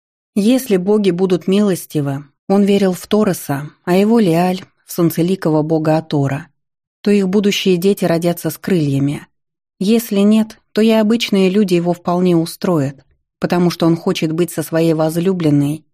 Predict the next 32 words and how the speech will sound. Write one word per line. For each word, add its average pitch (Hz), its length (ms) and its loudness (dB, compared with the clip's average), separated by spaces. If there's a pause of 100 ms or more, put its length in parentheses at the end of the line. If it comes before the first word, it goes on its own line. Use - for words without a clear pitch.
и 190 80 -2
создать 165 420 -2
настоящую 151 680 -2
семью. 151 600 -2 (840)
Затем 208 400 4
я 175 140 2
долго 175 380 2
играла 170 320 0
в 156 120 -8
карты 190 340 -4
со 147 160 -4
стражей, 156 640 -4 (140)
здоровяками 185 720 0
Рональдом 175 600 2
и 180 40 2
Хью, 151 480 -2 (400)
и 202 80 2
несколько 208 460 2
раз 185 200 -4
их 165 140 -8
обыграла, 151 580 0 (240)
вспомнив 165 480 0
свой 160 240 -2
прежний 160 400 0
опыт. 147 440 -4 (640)
Вечерами 190 460 0
на 180 120 2
раскопках 170 720 -4
порой 196 260 0
бывало 185 340 0
нечем 180 420 -2
заняться, 175 680 -2